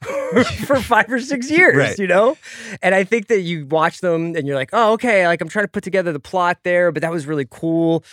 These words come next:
Speaker 1: And then you watch it again, you're like, "Oh, I kinda get it. That was, that was cool." And then you watch it four, five, six, ten, fifteen times, and you're like, "That's all I really wanna watch."
Speaker 2: <laughs>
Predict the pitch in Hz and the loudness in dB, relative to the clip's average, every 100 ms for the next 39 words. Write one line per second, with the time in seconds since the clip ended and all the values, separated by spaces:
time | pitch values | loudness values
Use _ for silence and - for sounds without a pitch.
0 | - - 160 156 151 160 147 151 151 170 | -14 -6 -2 0 0 0 -2 0 0 0
1 | 196 - 277 262 - 247 175 151 160 214 | 0 2 4 4 2 0 2 4 4 4
2 | 214 202 - _ _ - 247 285 294 - | 2 0 -6 _ _ 0 4 4 2 -2
3 | 156 127 120 - 156 170 214 254 220 185 | -2 -2 -4 -4 -2 0 0 0 0 0
4 | 165 - 131 107 _ _ _ - - 139 | -2 -2 -6 -6 _ _ _ -12 -6 -2
5 | 127 117 107 - 131 123 117 104 - 139 | -2 -4 -6 -4 -2 -2 -4 -6 -10 -8
6 | 120 - - - 131 120 110 107 _ - | -8 -12 -16 -8 -6 -6 -8 -12 _ -8
7 | 156 - 143 120 139 131 123 120 104 - | -8 -6 -6 -4 -4 -4 -6 -8 -10 -16
8 | _ _ _ - 262 190 156 156 143 131 | _ _ _ -4 2 4 4 2 2 0
9 | 117 147 101 104 - 127 | 0 -2 -2 -8 -12 -8